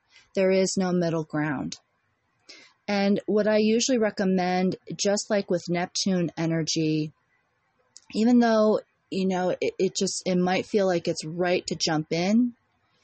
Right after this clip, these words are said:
I feel like it's good to, if you are the, the pursuer, so to speak,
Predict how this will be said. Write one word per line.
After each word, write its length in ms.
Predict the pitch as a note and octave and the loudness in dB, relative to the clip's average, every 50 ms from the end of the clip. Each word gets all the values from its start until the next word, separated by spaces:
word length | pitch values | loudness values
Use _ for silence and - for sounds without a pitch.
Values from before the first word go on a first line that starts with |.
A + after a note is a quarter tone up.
| _ _ _ _ _ _ _ _ _ _ _ _ _ - | _ _ _ _ _ _ _ _ _ _ _ _ _ -8
I 180 | - G#3 A3 A3+ | -4 -2 -2 0
feel 200 | - - B3+ A#3+ | 0 0 2 2
like 200 | A3 G3+ G3+ - | 2 2 0 -2
it's 160 | F#3 - - | -2 -4 -4
good 300 | - - G3+ F#3+ F#3 - - - | -4 0 0 0 0 0 -2 0
to, 80 | - G3 | 0 0
if 320 | - - F3+ F3 - - | 0 0 -2 -2 0 -2
you 160 | G3 G3 - _ - | -2 -2 -2 _ -4
are 460 | F#3 F#3 F#3+ F#3+ G3 G3+ G3+ G#3 G#3+ G3+ - | -4 -2 -2 0 0 0 0 0 0 -2 -2
the, 640 | G#3 F#3+ F#3 F3+ F3+ F3+ F3+ F3 F3 E3+ E3 E3 _ _ _ _ _ _ _ _ _ _ _ _ _ _ _ _ _ _ _ _ - - | -2 0 0 2 2 2 2 2 0 0 -2 -4 _ _ _ _ _ _ _ _ _ _ _ _ _ _ _ _ _ _ _ _ -10 -4
the 160 | E3 F#3+ F#3 | -2 -2 -2
pursuer, 680 | - - G3 F3 - - - G#3 F#3+ F#3 F3 E3 D#3+ D#3 | -2 -2 -2 -2 0 0 0 2 2 2 2 2 0 -2
so 160 | - - F3+ | -2 -2 -2
to 100 | D3+ D#3+ | -2 -2
speak, 600 | - - - - F3 D#3 D3+ - - - - - | -4 -4 -2 0 0 0 0 -4 -8 -20 -20 -20